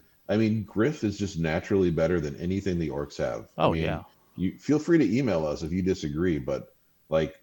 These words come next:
Speaker 1: even Varag, if you look at Varag versus Griff, I would take Griff over Varag every day of the week.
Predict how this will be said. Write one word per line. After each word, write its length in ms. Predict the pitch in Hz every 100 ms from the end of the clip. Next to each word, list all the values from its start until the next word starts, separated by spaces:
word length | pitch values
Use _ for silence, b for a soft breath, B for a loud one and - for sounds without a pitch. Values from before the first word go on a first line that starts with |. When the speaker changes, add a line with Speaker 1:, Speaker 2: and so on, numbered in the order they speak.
| -
Speaker 1:
even 300 | 120 135 82
Varag, 460 | 78 87 110 120
if 180 | 73 92
you 60 | 120
look 180 | 139 110
at 140 | 76
Varag 400 | 76 90 98 85
versus 360 | 85 82 80 71
Griff, 340 | 76 95 - -
I 120 | 101
would 200 | 107 -
take 220 | 95 85
Griff 260 | 80 85 87
over 220 | 85 82
Varag 380 | 73 73 76 69 -
every 260 | 82 78 82
day 160 | 76
of 100 | 71
the 100 | 65
week. 200 | 57 -